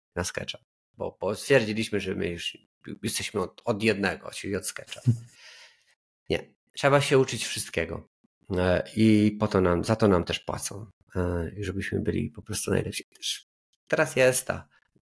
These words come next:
Speaker 1: e, g-, g-, generalista, designer generalista. Jest to takie
Speaker 2: Tak, bardzo popularny
Speaker 1: bardzo,
Speaker 2: trend.
Speaker 1: bardzo popularny trend, zwłaszcza w Stanach,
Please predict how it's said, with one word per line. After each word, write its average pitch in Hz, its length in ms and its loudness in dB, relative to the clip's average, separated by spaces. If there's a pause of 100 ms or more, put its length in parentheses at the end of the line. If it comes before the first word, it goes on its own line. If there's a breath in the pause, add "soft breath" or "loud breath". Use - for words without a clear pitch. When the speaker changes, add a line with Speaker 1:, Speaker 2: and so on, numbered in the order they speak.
(200)
Speaker 1:
e, 90 300 0 (920)
g-, 95 100 -8
g-, 95 200 -4
generalista, 98 760 0
designer 92 480 -4
generalista. 87 760 -4
Jest 107 160 -8
to - 60 -16
takie 107 340 -4
Speaker 2:
Tak, - 100 -18 (140)
bardzo 123 300 4
popularny 113 420 4
Speaker 1:
bardzo, 107 220 2
Speaker 2:
trend. 101 320 0 (680)
Speaker 1:
bardzo 104 400 -4
popularny 104 520 0
trend, 104 220 -2
zwłaszcza 120 280 -2
w - 60 -4
Stanach, - 640 -2